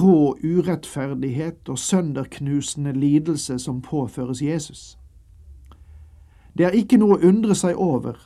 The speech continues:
at barbaren Claudius, da han først hørte evangeliet lest for seg, utbrøt:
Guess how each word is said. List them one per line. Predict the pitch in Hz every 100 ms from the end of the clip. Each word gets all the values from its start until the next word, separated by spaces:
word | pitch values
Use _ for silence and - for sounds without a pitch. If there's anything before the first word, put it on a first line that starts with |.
| _
at | 147 147
barbaren | 147 151 147 190 185 147 160 147
Claudius, | 185 185 147 143 170 - - - - - -
da | 151
han | 175
først | 156 208 196 -
hørte | 165 170 180 156
evangeliet | 160 156 175 151 147 151
lest | 185 147 - -
for | 165
seg, | 131 156 170
utbrøt: | 170 - 135 135